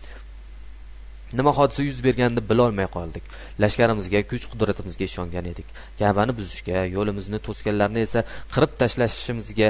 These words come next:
mutlaqo ishonardik. Hech qanday kuch-qudrat bizni to'xtata olmaydi, deb o'ylagan edik. Alloh bizni shu kichkina qushlar otgan kichik toshlar bilan mahv va parishon etib qo'ya qoldi. O'zimizni dunyoning hokimi deb o'ylardik, ammo ko'z ochib yumguncha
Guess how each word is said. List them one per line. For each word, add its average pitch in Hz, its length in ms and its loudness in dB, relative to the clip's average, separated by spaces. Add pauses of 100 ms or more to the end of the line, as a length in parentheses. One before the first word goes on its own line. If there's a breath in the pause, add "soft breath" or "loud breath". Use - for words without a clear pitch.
(240 loud breath)
mutlaqo 123 500 2
ishonardik. 87 520 -6 (320 loud breath)
Hech 151 260 4
qanday 113 320 0
kuch-qudrat - 640 -2
bizni 101 200 -4
to'xtata - 400 -4
olmaydi, 120 460 2
deb 90 140 -2
o'ylagan 82 420 -6
edik. 76 200 -10 (260 loud breath)
Alloh 104 320 4
bizni 107 240 -4
shu - 160 -6
kichkina 120 320 -6
qushlar 131 320 -4
otgan 117 320 -2
kichik - 280 -2 (180)
toshlar 147 480 4
bilan 110 340 0
mahv 113 260 -4
va 101 200 -8
parishon 90 420 -2
etib - 240 -8
qo'ya 85 160 -6
qoldi. 85 300 -6 (640 loud breath)
O'zimizni 123 520 0
dunyoning 131 380 2
hokimi 127 420 2
deb 117 160 2
o'ylardik, 90 520 -4
ammo 98 320 0 (500 loud breath)
ko'z 160 260 0 (180)
ochib 110 280 -4
yumguncha 107 500 -2